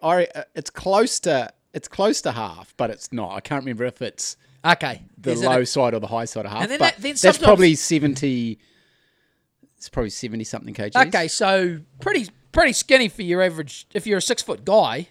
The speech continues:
Speaker 2: which maybe you won't be.
Speaker 1: Yeah,
Speaker 2: That's,
Speaker 1: and that's why
Speaker 2: that's,
Speaker 1: when the,
Speaker 2: that's
Speaker 1: like,
Speaker 2: pretty,
Speaker 1: you see those
Speaker 2: that's why
Speaker 1: guys
Speaker 2: you're,
Speaker 1: in the one fifty-five
Speaker 2: that's
Speaker 1: who
Speaker 2: why you're
Speaker 1: are
Speaker 2: absolutely f-, wrapping yourself up
Speaker 1: tall
Speaker 2: in,
Speaker 1: and skinny.
Speaker 2: um, what do they wrap themselves up in? Like tinfoil or some shit?
Speaker 1: <laughs> Tinfoil.
Speaker 2: No.
Speaker 1: Oh,
Speaker 2: What do
Speaker 1: to
Speaker 2: they do?
Speaker 1: s-, to sweat it out.
Speaker 2: Yeah, fuck all that shit, eh?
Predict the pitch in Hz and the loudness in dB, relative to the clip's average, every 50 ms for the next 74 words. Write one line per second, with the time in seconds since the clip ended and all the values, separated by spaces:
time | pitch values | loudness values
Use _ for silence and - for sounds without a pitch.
0 | _ _ 160 147 - 151 147 143 131 123 117 120 123 143 156 - 139 131 190 262 | _ _ -12 -12 -12 -12 -12 -10 -10 -10 -12 -12 -10 -10 -10 -10 -8 -4 4 6
1 | 233 175 175 185 214 233 226 - - 202 190 180 165 175 208 202 180 165 - - | 6 6 6 6 4 4 4 2 2 4 4 6 6 4 4 2 2 0 0 -2
2 | 165 156 165 160 156 160 143 - - 190 190 185 156 143 - 156 139 135 135 127 | -2 2 2 2 4 2 0 2 2 2 4 4 2 4 4 6 6 6 6 6
3 | 143 143 135 143 135 135 131 135 127 123 - - - - 107 - 135 127 120 117 | 2 -2 0 0 0 2 2 2 2 2 0 -2 -4 -6 -6 -2 0 2 2 2
4 | 110 107 98 - - - 107 120 127 123 - 190 185 165 165 165 156 151 - - | 0 -2 -4 2 4 4 6 6 6 6 6 4 4 4 2 2 2 0 0 -2
5 | - 202 - 196 185 180 170 139 139 139 131 - - - 170 147 151 175 185 - | -4 -4 -4 0 0 0 0 -2 -4 -6 -6 -8 -12 -12 -12 -10 -4 -4 -4 -4
6 | 185 156 156 143 - 170 147 - 165 147 - 123 110 107 101 92 - - 120 107 | -4 -8 -6 -4 -2 -2 0 0 -2 0 0 -2 -2 -2 -8 -10 -12 -10 -10 -8
7 | - 139 139 135 127 120 113 110 _ - 185 226 233 220 202 208 - 170 165 - | -8 -8 -8 -8 -10 -12 -16 -20 _ -6 -4 -2 -2 0 -2 -2 -6 -6 -8 -6
8 | 180 165 - 156 139 - 113 113 113 - _ - 170 170 165 - 165 139 127 117 | -6 -6 -6 -8 -10 -10 -16 -16 -16 -16 _ -12 -12 -12 -8 -6 -6 -6 -6 -8
9 | - 123 110 - - 107 87 _ _ _ _ - - - 190 151 143 123 - - | -12 -14 -18 -16 -16 -16 -16 _ _ _ _ -20 -6 -4 -4 -2 -2 -4 -6 -6
10 | - - _ - - 285 359 339 285 202 233 247 311 330 - _ - 143 - - | -8 -10 _ -2 0 0 0 0 -2 0 0 0 0 0 -2 _ -2 -2 -2 -2
11 | - 165 160 139 127 120 156 160 - 180 208 208 226 254 269 269 269 269 269 262 | -2 -2 0 0 0 0 -2 -2 -4 -6 -6 -2 2 4 6 6 6 6 6 4
12 | 240 180 127 - - 233 233 233 - 147 113 107 113 101 - - - 104 95 107 | 4 2 0 -2 -6 -6 -6 -6 -8 -8 -6 -6 -8 -8 -8 -10 -12 -12 -10 -10
13 | 113 | -12